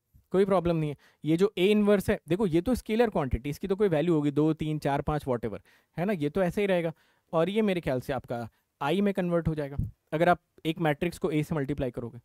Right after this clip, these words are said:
है ना। तो पहला और दूसरा तो but नेचुरल है, पहले और दूसरे में तो हमें याद करने की भी ज़रूरत नहीं,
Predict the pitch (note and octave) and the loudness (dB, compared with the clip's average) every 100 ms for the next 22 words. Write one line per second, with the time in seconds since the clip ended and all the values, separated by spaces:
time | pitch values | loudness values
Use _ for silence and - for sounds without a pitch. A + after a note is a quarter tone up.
0 | - G3+ B3 - - A3+ F3 D#3 A3 A3+ | -12 -10 -10 -4 0 2 2 6 6 6
1 | G#3 F#3+ A3+ A#3+ A#3 _ D#3+ F3+ G3+ E3 | 2 2 2 2 0 _ 0 2 2 0
2 | C#3 C#3+ C3 A2 - _ - E3 G3+ G#3+ | -2 -2 -2 -4 -8 _ -2 2 2 2
3 | F3+ F#3 G#3 G3+ G3+ F#3+ G3 E3 - F3+ | 2 0 -2 0 0 0 0 0 -2 -2
4 | F3 D#3+ B2+ A#2 A#2+ | 0 0 0 -2 -4